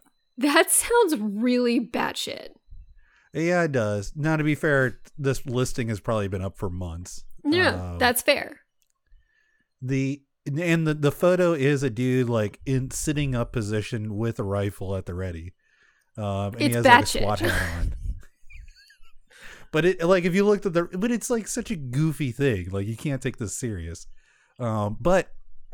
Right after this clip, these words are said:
Speaker 2: like, it would be kinda nice to have this in a deer stand, 'cause you'd be all, like, cozy. Um, it's just, it is such a fringe use case,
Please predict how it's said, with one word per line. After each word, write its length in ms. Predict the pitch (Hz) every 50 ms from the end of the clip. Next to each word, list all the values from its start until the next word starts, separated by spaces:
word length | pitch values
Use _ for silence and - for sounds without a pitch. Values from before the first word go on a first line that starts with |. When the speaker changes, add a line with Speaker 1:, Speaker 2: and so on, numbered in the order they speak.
| - -
Speaker 2:
like, 320 | 196 151 143 131 123 -
it 100 | 151 156
would 260 | 147 139 151 170 190
be 120 | 175 208 190
kinda 240 | - 196 202 180
nice 360 | 156 139 135 139 147 147 - -
to 100 | - 120
have 320 | 95 113 113 117 117 113
this 380 | 110 113 110 107 101 - - - - - _ - - - _ - - - - _ _ -
in 180 | - 107 - 113
a 60 | 139
deer 260 | 139 170 196 202 233
stand, 500 | 226 - - 277 277 285 302 302 302 - - _ _ _ _ _ _ _ _ _ _ -
'cause 160 | - - 151 143
you'd 80 | 143
be 100 | 139 143
all, 120 | 143 139 139
like, 180 | 135 123 113
cozy. 600 | - - 117 107 110 123 135 185 220 233 254 233 - - - - - - -
Um, 760 | - 101 104 104 104 104 104 101 98 98 95 92 90 92 92 - _ _ _ _ _ _ _ _ _ _ _ _ _ _ _ _ _ _ _ _ - - _ _ _ _ _ - - _ - -
it's 220 | - 123 - - -
just, 320 | - 175 156 - - - _ _ _ _ _ _ _ _ _ _ _ -
it 140 | - 143 143
is 160 | 160 156 135
such 320 | - - - 175 165 - -
a 80 | 165
fringe 680 | 135 - - - - 143 143 143 147 143 127 123 - _ _ _
use 420 | - 123 113 120 131 131 127 -
case, 540 | - - 107 92 90 95 92 - - - -